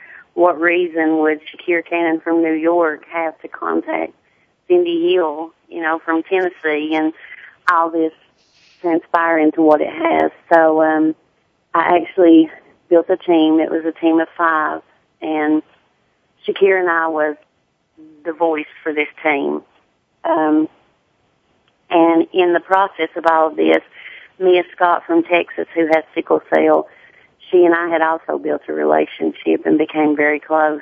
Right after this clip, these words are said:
And so in one of the groups, I had posted something, and, uh, several people with sickle cell had posted how they didn't appreciate, you know,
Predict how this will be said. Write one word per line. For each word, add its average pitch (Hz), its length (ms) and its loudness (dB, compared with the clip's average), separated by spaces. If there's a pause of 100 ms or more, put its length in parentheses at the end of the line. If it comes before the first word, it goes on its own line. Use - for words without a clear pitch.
And 151 240 -4 (640)
so 160 300 2
in 160 160 2
one 165 160 2
of 165 140 -4
the 170 80 -2
groups, 160 460 0 (400)
I 156 140 -4
had 151 180 -8
posted 156 460 -2 (100)
something, 156 580 2
and, 151 160 0
uh, 151 260 -2 (480)
several 165 300 0
people 165 400 -4
with 160 200 -2
sickle 160 340 -4
cell 151 360 0
had 151 320 -4 (180)
posted 160 380 -6
how 156 140 0
they 156 160 -2
didn't 160 240 -2
appreciate, 151 840 -2 (580)
you 165 100 -4
know, 151 380 -2